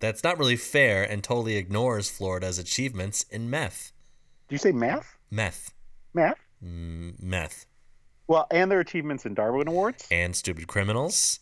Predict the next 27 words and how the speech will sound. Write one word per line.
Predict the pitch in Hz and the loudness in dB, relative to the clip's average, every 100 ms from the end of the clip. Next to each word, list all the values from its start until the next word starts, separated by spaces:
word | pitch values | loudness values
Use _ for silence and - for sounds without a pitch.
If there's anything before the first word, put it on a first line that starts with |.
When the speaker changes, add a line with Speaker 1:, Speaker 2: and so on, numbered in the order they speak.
| - | -6
Speaker 2:
And | 113 | 0
bath | 120 135 147 | 4 4 4
salts. | 175 165 165 | 4 6 6
Speaker 1:
And | 117 | 2
inbreeding. | 95 107 107 107 107 107 107 - - - - | -2 2 2 4 2 2 -6 -8 -8 -8 -4
Speaker 2:
Theme | 131 143 151 | -2 0 -2
parks. | - 156 156 151 151 | 2 4 6 4 0
Speaker 1:
Ah. | 143 156 170 156 135 - - - - - 214 - - - - | -6 -6 -4 -4 -6 -8 -10 -14 -16 -16 -16 -16 -18 -8 -2
Speaker 2:
That's | 151 | 0
a | |
bad | 127 113 110 | 4 4 4
insult. | 113 - 92 - - - | 2 -2 -4 -4 -14 -4
Speaker 1:
So | 139 | -2
we | 139 | 2
kind | 196 | 2
of | 214 | 2
fucked | - 175 | 2 2
some | - 156 | 2 0
stuff | - 147 | 0 2
up | 170 - | 0 0
there | 104 | 0
in | 92 | 0
the | 92 | -2
beginning. | 95 113 113 87 95 - - | 0 2 2 2 -2 -10 -2
And | 98 101 | 2 4
Speaker 2:
We | |
did. | 175 254 311 104 | 6 6 6 4